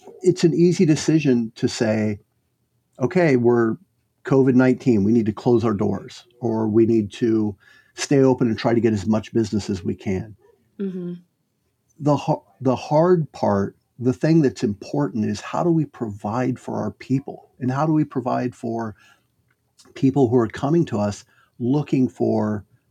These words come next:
Speaker 1: that comfort, that sense of peace and calm in a really hectic world?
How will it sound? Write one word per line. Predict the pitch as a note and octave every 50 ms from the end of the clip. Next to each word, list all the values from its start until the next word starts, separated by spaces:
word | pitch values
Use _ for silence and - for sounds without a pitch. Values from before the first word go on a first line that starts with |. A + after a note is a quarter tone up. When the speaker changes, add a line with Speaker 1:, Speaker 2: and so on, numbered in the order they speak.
| _ _ _ _ -
Speaker 1:
that | A#2 A#2 A2+ - -
comfort, | - - C3 C3+ C#3+ - - - - - _ _ _ _ _ -
that | A2 A#2 A#2 A#2 - - _ _ _ _ _
sense | _ - - - D#3 D3 D#3 - -
of | C3 G#2 - _ _
peace | - - - D3 C#3+ B2+ F2+ - - - - _
and | B2 A2 A2 G2
calm | - - - - C3 C#3 C#3+ B2+ A2+ G2+ G#2
in | A2 G#2+
a | G#2+ A2
really | G#2+ A2+ C3+ E3+ F#3+ G3+ G3 E3+ C3
hectic | G2+ - - C#3+ D3+ E3 - A2+ G2 - -
world? | B2 C3 C#3+ C3+ A2 G2+ G2+